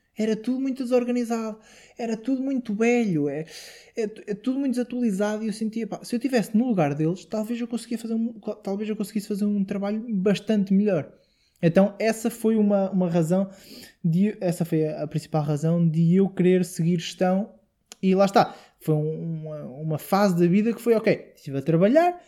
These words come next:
que me deu um objetivo de seguir gestão. Agora, trabalhei, tive a oportunidade de estagiar numa empresa completamente diferente, com uma startup, com objetivos e com uma visão completamente moderna, completamente top,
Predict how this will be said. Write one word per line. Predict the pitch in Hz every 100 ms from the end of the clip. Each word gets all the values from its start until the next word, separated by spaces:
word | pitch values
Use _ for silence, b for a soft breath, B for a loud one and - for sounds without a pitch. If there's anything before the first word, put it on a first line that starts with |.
| B B -
que | 202
me |
deu | 214 208
um | 208
objetivo | 202 202 208 240 214
de | 196 254 262
seguir | - - 196
gestão. | - 139 165 B B B
Agora, | 240 277 160 107 b b b b -
trabalhei, | 185 175 190 240 285 302 294 B B -
tive | 202
a | 196
oportunidade | 196 185 185
de | 180
estagiar | 185 165 175
numa | 165 165
empresa | 165 160 151
completamente | - 170 165 226 208 185 180 170
diferente, | 165 165 175 208 202
com | - 165 156 147 147 - _ _ _ _ _ _ -
uma | 160
startup, | 156 - 165 165 185 170 - b b
com | 170 165
objetivos | 156 160 180 151
e | 156
com | 165
uma | 160
visão | 160 160 156
completamente | - 175 170 175 165 165 165
moderna, | 156 165 170 160
completamente | 151 147 156 156 151 147 -
top, | 165 165 165